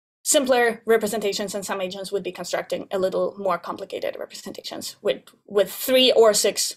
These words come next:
inner neurons. But basically they would try, what neural embeddings are trying to do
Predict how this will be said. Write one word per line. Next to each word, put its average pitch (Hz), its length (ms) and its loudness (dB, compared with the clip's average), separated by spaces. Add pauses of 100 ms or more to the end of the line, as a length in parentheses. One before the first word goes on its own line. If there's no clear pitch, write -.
inner 190 240 -4
neurons. 175 520 -8 (140)
But 208 140 2
basically 226 400 6
they 208 140 4
would 202 140 2
try, 240 360 2 (260)
what 226 220 4
neural 233 240 4
embeddings 214 460 -2
are 196 80 -2
trying 185 240 -6
to 208 100 -8
do 285 140 -2